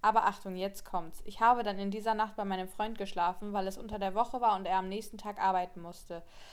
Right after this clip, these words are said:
Als er morgens auf der Arbeit war, habe ich seine Mutter im Flur gehört, die gerade ins Bad lief. Ich habe plötzlich so harte Bauchschmerzen bekommen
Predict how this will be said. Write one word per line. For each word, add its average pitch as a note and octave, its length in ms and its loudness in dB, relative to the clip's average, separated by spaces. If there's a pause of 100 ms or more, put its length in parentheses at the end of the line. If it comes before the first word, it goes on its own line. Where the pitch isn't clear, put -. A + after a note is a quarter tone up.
(160)
Als A#3 180 2
er A#3 80 2
morgens C4 380 4
auf A#3 160 -2
der - 160 0
Arbeit A3+ 340 2
war, G3 180 2
habe G#3+ 220 2
ich G#3 80 -8
seine G3+ 220 -2
Mutter A#3 280 -2
im G#3 120 -4
Flur A#3 240 -6
gehört, G3 360 -2
die G3+ 80 -8
gerade G#3 260 -2
ins G#3 200 -10
Bad F#3+ 320 -2
lief. F3+ 220 -12
Ich G3 160 -10
habe G3 160 -6
plötzlich A3+ 520 -6
so B3+ 380 0
harte B3 300 2
Bauchschmerzen G3+ 760 -4
bekommen F#3+ 500 -6